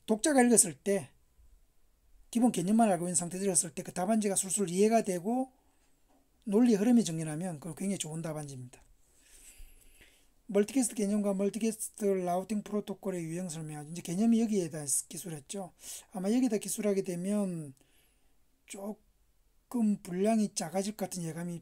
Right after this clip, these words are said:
딱 듭니다. 역시 그렇죠. 지금 보면 이게 개념을 물어보면 정의만 쓰면 안 되고, 그죠? 제가 계속 말씀드리지만 정의뿐만 아니라 구성 요소도 꼭 와야 된다고 그랬죠.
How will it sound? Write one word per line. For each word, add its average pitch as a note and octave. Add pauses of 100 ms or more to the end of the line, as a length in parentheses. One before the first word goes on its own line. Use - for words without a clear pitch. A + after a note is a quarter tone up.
딱 -
듭니다. E3 (300)
역시 F#3
그렇죠. F#3
지금 G3
보면 G#3 (840)
이게 G#3
개념을 A3
물어보면 F#3 (540)
정의만 A3+
쓰면 A3
안 D#3+
되고, D#3 (540)
그죠? G#3 (460)
제가 G3+
계속 G3
말씀드리지만 F3 (560)
정의뿐만 A3+
아니라 G3 (1080)
구성 B3+
요소도 F#3+
꼭 B3
와야 F#3
된다고 D#3
그랬죠. G#3